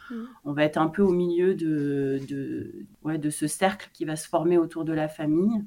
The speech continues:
Speaker 1: Ouais.
Speaker 2: Et, euh, il y a des choses, euh, qu'on peut pas faire nous, en fait, hein, les, une, alors, on choisit bien une psychologue clinicienne,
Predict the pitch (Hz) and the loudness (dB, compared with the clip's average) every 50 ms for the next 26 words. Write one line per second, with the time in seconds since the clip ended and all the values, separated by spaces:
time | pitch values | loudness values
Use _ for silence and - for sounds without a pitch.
0 | - - - 214 208 - - - - - - - - - _ _ _ _ _ - | -6 -6 -4 -4 -4 -4 -6 -12 -20 -20 -20 -20 -20 -20 _ _ _ _ _ 4
1 | 170 170 175 165 156 151 147 151 147 147 147 147 147 151 156 175 180 170 165 165 | 6 6 6 6 6 4 4 2 2 2 2 2 2 4 4 6 6 6 4 2
2 | 165 - 208 208 208 - - 156 - - - - - 151 - - 160 - 175 170 | 2 4 4 4 4 4 4 2 0 0 0 -2 -2 -2 0 0 2 6 6 4
3 | 180 - 196 185 180 180 190 202 226 214 170 143 139 139 - 147 139 - 170 185 | 6 4 2 2 4 4 6 6 6 6 6 4 2 -2 -6 -8 -6 -2 -2 0
4 | 202 190 165 151 143 139 139 143 139 139 139 139 139 139 139 135 123 131 135 139 | 2 2 2 2 2 2 2 2 2 2 0 0 0 0 0 0 0 -2 -4 -4
5 | - 151 151 147 143 147 139 165 165 165 165 151 151 - 147 147 - 147 139 147 | -4 -4 -4 -2 -2 -2 0 2 4 4 4 2 0 -2 -8 -8 -6 -4 -2 -2
6 | 151 147 139 143 135 139 - 147 151 147 143 143 - - 185 202 247 269 277 | -2 -2 -2 -4 -4 -4 -2 0 2 2 2 0 -2 -2 0 0 0 0 -2